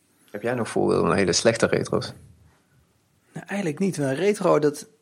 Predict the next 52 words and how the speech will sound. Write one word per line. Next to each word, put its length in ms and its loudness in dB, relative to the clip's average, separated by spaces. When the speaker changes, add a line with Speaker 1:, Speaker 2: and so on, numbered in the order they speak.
Speaker 2:
eigenlijk 340 -2
is 80 -2
het 80 -2
gewoon 180 -2
altijd 400 4
nuttig. 340 0
Ik 100 -6
heb 80 0
zelfs 280 4
in 120 2
projecten 460 4
waar 140 4
ik 100 -2
gewoon 180 2
een 160 2
half 200 4
jaar 260 4
met, 260 -4
eh, 260 2
met 160 -2
z'n 100 -4
tweeën 300 6
aan 100 4
een 60 2
project, 380 2
eh, 160 4
werkte, 320 2
heb 120 2
ik, 80 -2
heb 260 0
ik 80 -2
heel 140 6
vaak 180 4
een 80 0
retro 320 2
gedaan. 280 0
En 100 -4
zelfs 180 2
dat 180 4
was 140 -2
gewoon 160 -6
heel 100 -2
nuttig. 300 -4
Speaker 1:
Oh, 120 0
wij 80 -4
hebben 120 6
het 100 2
trouwens 260 4
ook 60 2
wel 100 2
eens 80 0
gedaan. 340 2